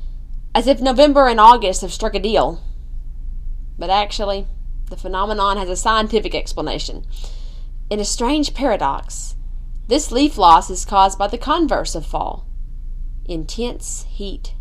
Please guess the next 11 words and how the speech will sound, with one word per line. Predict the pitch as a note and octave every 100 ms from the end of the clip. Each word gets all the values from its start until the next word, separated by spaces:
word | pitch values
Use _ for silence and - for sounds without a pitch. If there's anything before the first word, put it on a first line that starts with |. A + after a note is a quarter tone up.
| -
and | D3+ -
drought. | C3 C3 - - - - - - - - - - - - - - - - - - - - - - - - -
You | A3+
see, | B3+ D#4+ C#4+ -
it's | C#4+
a |
survival | C#4 C#4+ D4+ D#4+ C4
mechanism | A3+ G#3 F3+ F3 E3 D#3
for | F3
the | E3+
trees. | G#3+ E3+ A2 - -